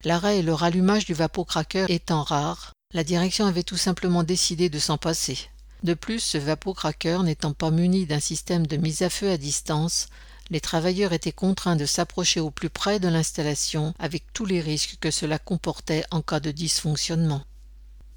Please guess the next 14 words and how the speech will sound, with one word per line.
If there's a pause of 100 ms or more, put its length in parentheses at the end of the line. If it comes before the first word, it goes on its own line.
(260)
Il
avait
pourtant
fallu
trois
ans
pour
que
la
direction
soit
mise
en
examen